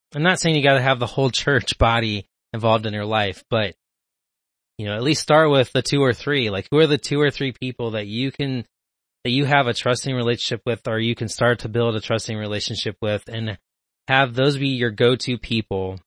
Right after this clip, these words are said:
that can, you can sort of do life with, if you will, throughout the week. And,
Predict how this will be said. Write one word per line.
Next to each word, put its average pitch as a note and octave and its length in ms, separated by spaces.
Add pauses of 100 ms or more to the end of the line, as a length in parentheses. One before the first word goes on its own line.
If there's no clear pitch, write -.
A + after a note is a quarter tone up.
(160)
that G#2 220
can, G#2+ 500
you A2+ 100
can G#2 240
sort G#2+ 200
of G2+ 100
do B2 160
life A2 320
with, G#2+ 160
if G#2+ 140
you G#2 100
will, G2+ 160
throughout G2 320
the F#2+ 100
week. G#2 260 (680)
And, A#2+ 340